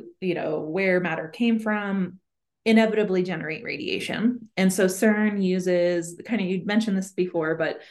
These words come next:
just to alleviate everyone's concerns about <laughs> radiation,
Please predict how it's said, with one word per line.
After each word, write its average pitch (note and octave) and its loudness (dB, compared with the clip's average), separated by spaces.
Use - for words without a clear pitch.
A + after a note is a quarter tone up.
just G3 0
to F3+ 6
alleviate C4 6
everyone's G3 2
concerns F#3 -2
about F3 0
<laughs> - 0
radiation, F#3 4